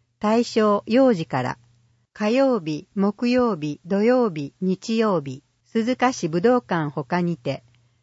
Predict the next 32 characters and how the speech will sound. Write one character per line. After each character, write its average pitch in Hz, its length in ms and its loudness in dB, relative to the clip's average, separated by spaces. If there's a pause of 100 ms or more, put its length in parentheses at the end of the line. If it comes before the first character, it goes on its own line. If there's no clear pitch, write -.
(240)
時 185 180 -6
間 247 280 2
な 240 140 0
ど 185 80 2
詳 226 300 2
し - 180 -8
く 185 120 -4
は 151 260 0
ウ 208 100 2
ェ 240 80 4
ブ 220 100 0
サ 175 180 -2
イ 151 80 -2
ト 139 160 -4
で。 120 220 -8 (600)
鈴 220 220 2
鹿 254 140 2
連 247 200 2
成 262 260 2
会 156 260 -4
で 131 120 -4
検 156 260 -2
索。 - 380 -10 (600)
参 247 220 2
加 247 160 2
料、 151 280 0 (400)
二 196 140 0
ヶ 262 160 2
月 240 240 0
三 190 340 0
千 185 320 -2
円。 165 260 -4